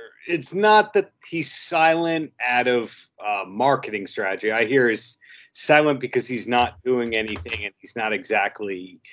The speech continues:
prioritizing his career, to put it a little more positively. Like, there's bigger fish to fry in his life right now, and I'm hoping these rumors are not true.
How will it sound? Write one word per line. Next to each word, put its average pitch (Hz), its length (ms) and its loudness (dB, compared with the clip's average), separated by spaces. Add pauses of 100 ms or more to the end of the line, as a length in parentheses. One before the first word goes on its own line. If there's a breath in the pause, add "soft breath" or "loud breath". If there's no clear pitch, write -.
(580 loud breath)
prioritizing 156 1300 4
his 131 240 -2
career, 117 720 -2 (120)
to 110 180 -10 (160)
put 110 160 -4
it 101 360 2 (480 soft breath)
a 113 60 0
little 127 300 6
more 120 300 6 (100)
positively. 98 840 -2
Like, 101 260 -2
there's 107 180 -2
bigger 104 320 4
fish - 320 0
to 104 80 -6
fry 110 320 2
in 104 100 0
his 98 180 -8
life 98 380 -6
right 92 220 -2
now, 92 280 -6
and 92 240 -12 (220 loud breath)
I'm 135 140 4
hoping 190 340 6
these 151 320 -4
rumors 127 680 -2
are 107 80 -2
not 104 500 0 (880)
true. 104 420 -6